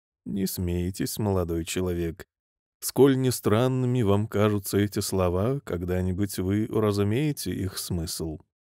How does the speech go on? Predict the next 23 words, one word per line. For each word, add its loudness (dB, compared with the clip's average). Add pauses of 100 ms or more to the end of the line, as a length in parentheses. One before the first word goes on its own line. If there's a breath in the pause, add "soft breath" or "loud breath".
(500)
Линия 2
есть 2
способ, -2 (300)
посредством 0
которого 2
человек 0
отдает 0
себе -2
отчет -4 (340)
о 0
воздействии 2
освещения -2
на -2
облик -2
предмета. -6 (500)
Но 4
в -12
природе, 4
где 2
все -2
выпукло, -4 (200)
нет -4
линий. -4